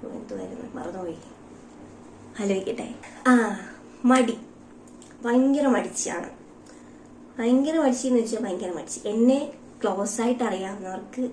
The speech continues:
എല്ലാം അതറിയാം ഞാൻ മടിച്ചിയാണെന്നുള്ള കാര്യം. ആ, നേരത്തെയൊക്കെ എണീക്കാൻ പാടാണ്, രാവിലെ എണീക്കാൻ പാടാണ്. കുക്ക് ചെയ്യാൻ ഇഷ്ടമായതുകൊണ്ട് അത് ഞാൻ ചെയ്യും, പക്ഷേ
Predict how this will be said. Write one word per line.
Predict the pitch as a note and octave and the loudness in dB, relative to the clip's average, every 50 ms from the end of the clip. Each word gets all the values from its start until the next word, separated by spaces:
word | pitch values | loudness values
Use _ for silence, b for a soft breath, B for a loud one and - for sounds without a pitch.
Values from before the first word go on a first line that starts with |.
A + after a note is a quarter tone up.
| - - | -8 -10
എല്ലാം | F#3 G3 G3 G3+ F#3+ F#3 A#3 - - | -8 -8 -8 -6 -6 -6 -6 -8 -8
അതറിയാം | F3 E3+ E3+ E3+ D#3+ - - - - - - - A#3+ | -8 -6 -6 -6 -6 -8 -8 -10 -12 -16 -10 -6 -4
ഞാൻ | A#3 A3+ A3 | -4 -2 -2
മടിച്ചിയാണെന്നുള്ള | - - - - - - F3+ F3+ E3+ - - - F2 - - | -4 -6 -6 -4 -4 -4 -4 -4 -6 -6 -8 -8 -10 -10 -12
കാര്യം. | - - - - - B B B B B B B B B B B - - | -12 -12 -14 -14 -16 B B B B B B B B B B B -8 -4
ആ, | A#3 A#3 A3+ A3+ A3 A3+ A3 A3 A3 | 0 2 2 2 2 0 0 0 0
നേരത്തെയൊക്കെ | A3+ G#3+ A3 A#3 A#3 A3+ - A#3+ G#3+ G#3+ - G#3 | 0 2 2 0 0 2 4 4 4 4 2 0
എണീക്കാൻ | G3+ G3 G3+ G#3 G#3 - - A#3 A3+ A3+ | 0 0 -2 -4 -2 0 0 0 0 0
പാടാണ്, | - - - - - - - F#3+ G3 G3 | -2 -4 -6 -6 -8 -8 -8 -8 -8 -8
രാവിലെ | F#3 F#3 G3 G3+ G#3+ A3+ A#3 A3+ | -8 -6 -6 -4 -2 2 4 6
എണീക്കാൻ | B3 B3 B3+ A#3+ G#3+ F#3+ G3 G3 G3+ - A3 G#3 G#3 | 6 6 6 4 2 0 -4 -6 -6 -4 -4 -4 -4
പാടാണ്. | - F3 D#3+ D#3+ D#3 D#3 D#3 - - - - - - - - B B B B B B B B B B B - | -4 -4 -4 -4 -6 -6 -8 -8 -8 -8 -8 -10 -10 -14 -16 B B B B B B B B B B B 4
കുക്ക് | B3+ A#3+ - - - | 4 4 4 2 0
ചെയ്യാൻ | F4 D4+ C4+ B3+ | 2 4 4 6
ഇഷ്ടമായതുകൊണ്ട് | B3 A#3 - - - C4+ B3 G#3+ G#3 G3+ G3+ G3+ G#3 G#3 | 4 4 2 0 0 0 0 0 0 0 -2 -2 -2 -2
അത് | G#3+ A#3 B3+ | -2 0 2
ഞാൻ | C4+ A3+ G#3 G3+ | 2 2 2 0
ചെയ്യും, | - - - - - - - - - - - | -4 -6 -8 -10 -12 -14 -16 -18 -14 -10 -10
പക്ഷേ | - - - - - C4 C#4 - - | -10 -6 -4 -2 0 0 0 -2 -4